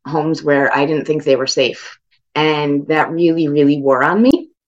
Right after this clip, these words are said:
And so I decided that I wanted to go back to school and probably not work with youth anymore, even though I really loved them. So I did that. And next thing you know, I decided this was my brilliant plan, right? So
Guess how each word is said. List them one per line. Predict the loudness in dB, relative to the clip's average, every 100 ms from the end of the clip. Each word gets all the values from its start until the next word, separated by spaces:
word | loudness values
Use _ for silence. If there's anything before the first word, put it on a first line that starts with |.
| _
And | 0 2
so | 4
I | 4 4
decided | 2 2 4 4 2 0 _ _
that | -2 0 0
I | 0
wanted | 0 0 -2
to | 0
go | 0
back | 0 0
to | 0
school | 2 4 6 6 0 -8 _ -4
and | 0 0 0 -2 -4 -8 _ -16 -16 -18 _ 2
probably | 6 6 4 2
not | 2 2
work | 0 0
with | 0
youth | 0 0 0
anymore, | 2 4 4 2
even | 0 0 0
though | 2
I |
really | 4 4 4
loved | 2 0 -2
them. | -2 -2 -6 _ _
So | 4 4
I | 4 2
did | 2
that. | 2 0 -2 -6 _
And | 0 0 0 -2 -6
next | -2 -2 2
thing | 2
you | 4
know, | 4 2 2 2
I | 2
decided | 0 0 2 2 2
this | 2 0
was | -2
my | 0 2
brilliant | 4 2 -2 -6
plan, | -4 -2
right? | 2 2 2
So | 2 2